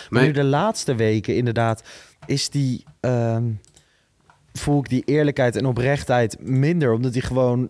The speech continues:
Speaker 1: heel erg aan het zoeken is naar... oké, wat, wat moet de communicatiestrategie zijn? En, eh, ja, de ene keer wordt hij woest na Excelsior. De andere keer is hij heel lief en vrolijk. Dan is hij weer heel stoïcijns.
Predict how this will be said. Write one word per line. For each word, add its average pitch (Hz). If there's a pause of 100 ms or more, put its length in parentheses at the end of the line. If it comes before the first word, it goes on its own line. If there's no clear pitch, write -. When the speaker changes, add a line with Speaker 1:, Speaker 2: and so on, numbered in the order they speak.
(120)
Speaker 1:
heel 165
erg 123
aan 123
het 113
zoeken 196
is 117
naar... 123 (280)
oké, 127
wat, 131 (380)
wat 117
moet 131
de 202
communicatiestrategie 123
zijn? 110
En, 123
eh, 113 (340)
ja, 113 (300)
de 113
ene 127
keer 117
wordt 113
hij 113
woest 143 (120)
na 123
Excelsior. 156 (260)
De 123
andere 135
keer 123
is 117
hij 120
heel 123
lief 120
en 113
vrolijk. 170 (280)
Dan 139
is 135
hij 131
weer 127
heel 120
stoïcijns. 127